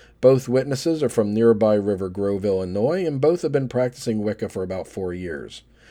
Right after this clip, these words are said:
The witnesses have indicated that they have both been to Schiller Woods on multiple occasions to do rituals and have seen other practicing groups there before. When asked why they go there for ritual, the female witness said they can practice in relative peace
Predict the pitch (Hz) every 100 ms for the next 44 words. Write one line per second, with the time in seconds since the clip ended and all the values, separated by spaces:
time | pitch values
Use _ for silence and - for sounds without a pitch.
0 | - - _ 113 135 160 139 160 135 131
1 | 151 160 - 147 151 151 120 113 120 120
2 | 101 98 131 151 - 127 127 117 - -
3 | 110 107 101 101 117 123 101 101 120 123
4 | 113 110 101 - 98 92 107 113 107 101
5 | 95 98 - 104 120 139 - - - -
6 | - 120 131 117 170 180 - 160 175 -
7 | 131 120 117 107 107 104 98 104 104 98
8 | 98 98 101 - 185 143 78 - _ _
9 | _ _ - - - 135 160 190 220 -
10 | 143 151 160 147 120 127 135 131 117 113
11 | 110 135 117 98 101 113 - 143 151 147
12 | 117 117 117 120 - 120 120 107 127 135
13 | 120 - 127 135 135 - 110 107 123 120
14 | 120 107 - 156 120 -